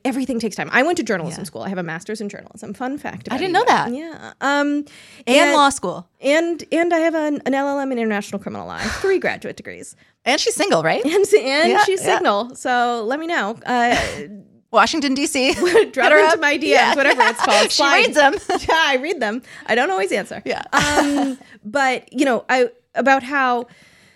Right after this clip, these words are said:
Speaker 1: when I was in journalism school, uh, there was all this constant conversation about the paper that newspapers are printed on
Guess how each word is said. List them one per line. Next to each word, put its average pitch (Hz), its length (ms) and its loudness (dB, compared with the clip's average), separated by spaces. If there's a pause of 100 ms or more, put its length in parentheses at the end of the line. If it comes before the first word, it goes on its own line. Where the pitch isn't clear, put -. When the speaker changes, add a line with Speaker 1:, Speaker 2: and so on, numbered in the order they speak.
(180)
Speaker 1:
when 277 140 -2
I - 20 2
was 403 140 2
in 370 80 2
journalism 262 420 0
school, 190 800 0
uh, 175 420 2
there 262 160 -2
was 240 200 -2
all 247 200 0
this 240 160 -4
constant 214 500 -6
conversation 202 540 -6
about 196 240 -12
the 180 80 -12
paper 214 800 -12
that - 160 -16
newspapers 185 500 -14
are - 60 -20
printed - 340 -16
on 196 220 -12